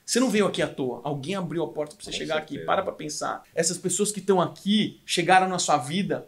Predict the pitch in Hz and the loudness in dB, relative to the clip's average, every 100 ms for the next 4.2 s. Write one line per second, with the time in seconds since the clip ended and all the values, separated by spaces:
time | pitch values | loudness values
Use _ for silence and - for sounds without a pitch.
0 | - 170 165 175 226 196 170 131 123 - | -12 -2 -2 0 -2 -4 -6 -8 -12 -14
1 | _ - - - 196 208 190 185 185 180 | _ -4 0 2 0 -2 -6 -6 -4 -2
2 | 156 165 139 156 151 143 123 131 - _ | 0 0 0 -2 -2 -4 -10 -12 -18 _
3 | - - - 151 185 220 165 175 185 180 | -20 -20 -10 0 0 0 2 6 6 4
4 | 139 | -12